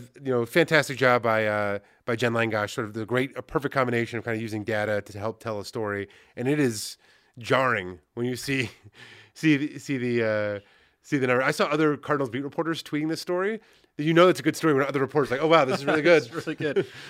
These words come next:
Speaker 2: Uh, it's not good for the Cardinals.
Speaker 1: No.
Speaker 2: Uh, and it's like, it's weird 'cause he's had such a lousy offensive season, and I, I've dug into this a couple times, and his hard hit rate is fine. Like, all these underlying numbers, everything seems fine, but we know something's not fine. And I,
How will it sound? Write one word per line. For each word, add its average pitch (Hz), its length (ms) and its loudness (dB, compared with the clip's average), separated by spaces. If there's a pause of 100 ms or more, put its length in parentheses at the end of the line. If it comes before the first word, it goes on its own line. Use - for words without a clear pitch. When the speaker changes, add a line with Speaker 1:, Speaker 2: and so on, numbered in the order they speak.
Speaker 2:
Uh, 123 160 0
it's - 100 -8
not 175 160 2
good 165 140 0
for 156 100 -2
the 131 60 -2
Cardinals. 165 480 -2
Speaker 1:
No. 131 280 2 (120)
Speaker 2:
Uh, 139 160 -2
and 165 100 -4
it's - 160 -4
like, 165 300 -4
it's 170 120 -6
weird 185 240 -4
'cause 131 120 -6
he's 139 100 -6
had 151 140 -4
such 180 200 -6
a 123 60 -4
lousy 123 380 -4
offensive 127 420 -4
season, 131 320 -6
and 117 100 -4
I, 120 140 -2 (100)
I've 123 200 -8
dug 147 180 0
into 170 140 -2
this 135 160 -6
a - 40 -10
couple 147 220 -6
times, 151 300 -6
and 117 120 -6 (320)
his - 120 -20
hard 165 320 -4
hit 170 180 -6
rate 170 220 -4
is 165 160 -10
fine. 147 340 -6
Like, 139 160 -6
all 160 140 0
these 190 120 -2
underlying 151 380 -2
numbers, 139 380 -4 (500)
everything 185 340 -2
seems 165 280 -8
fine, 127 360 -4 (440)
but 135 80 -6
we 151 80 -4
know 208 80 0
something's 202 440 -6
not 160 200 -16
fine. - 300 -20 (180)
And 135 80 -6
I, 135 60 -6